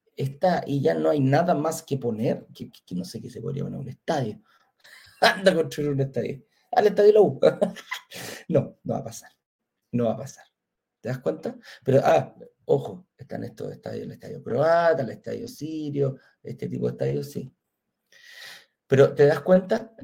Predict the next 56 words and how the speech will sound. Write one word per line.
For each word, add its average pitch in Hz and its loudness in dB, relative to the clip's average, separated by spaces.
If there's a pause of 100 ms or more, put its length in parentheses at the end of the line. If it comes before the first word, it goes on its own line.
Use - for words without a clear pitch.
(240)
cómo 185 2
ir 196 0
mejorando? 180 2
El 151 -2
barrio 160 -4
ya 156 -2
se 175 -8
mejoró, 151 -6
el 117 -8
barrio 143 -4
ya 139 -4
puede, 131 -2
puede, 139 2
puede 180 0
mejorar, 175 4
puede 190 4
subir 180 0
un 185 0
peldaño 180 2
de 180 2
calidad, 135 2
no 113 -8
sé, 139 -2 (180)
puedo, 120 -6 (1200)
no - -14
sé, - -6
puedo 50 -8
traer 107 -6
un 98 -10
mall 120 -2
y 117 -4
al 110 -4
mismo 113 -2
mall 117 -2
ponerle 113 -6
tres 107 -14
pisos 127 -6
más, - -8 (480)
¿eh? 120 -10 (180)
Voy 117 -4
a 110 -6
traer 117 -4
mejores 113 -4
tiendas, 123 -2 (160)
como 127 -2
lo 123 2
está 131 0
haciendo, 143 2
por 120 -2
ejemplo, 131 -4
el 113 -8
Parque 113 -4
Arauco, 131 0
que 104 -10
ya 113 -4
tiene, 139 0